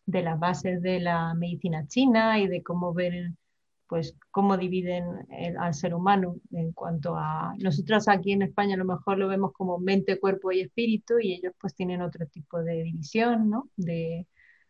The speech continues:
otra manera de, de englobar el cuerpo. Eh,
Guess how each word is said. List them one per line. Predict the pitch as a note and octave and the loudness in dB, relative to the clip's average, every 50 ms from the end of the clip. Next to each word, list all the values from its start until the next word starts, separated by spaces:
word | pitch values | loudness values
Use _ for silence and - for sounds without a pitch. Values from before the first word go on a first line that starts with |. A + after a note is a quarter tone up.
| _ _ _ _ _ _ _ _ - - - - - - - - B3+ | _ _ _ _ _ _ _ _ -20 -20 -20 -18 -14 -10 -8 -4 -2
otra | G#3+ G#3+ A#3+ A#3+ A3+ - | 2 6 8 8 8 6
manera | - A3 G#3 G#3 G#3 G#3+ G3+ G#3 G3+ G3 | 6 6 6 6 6 6 6 8 8 8
de, | G3 G3 F#3+ F#3 F3+ F3 F3 - | 8 6 6 4 4 4 2 2
de | G3 G3+ G3 F#3+ | 0 0 2 2
englobar | G3 F#3+ F3+ F#3 F#3 F3 F3+ F3+ | 2 4 4 4 4 4 4 2
el | F3 F3 E3 | 2 2 4
cuerpo. | - A#3+ C4 B3+ A#3+ - A#3 A#3 C4 C#4 - _ _ _ _ _ _ _ - | 6 6 6 6 4 0 2 2 2 0 -4 _ _ _ _ _ _ _ -6
Eh, | F#3 F#3 F3+ F3+ F3+ F3+ | -2 0 0 0 0 0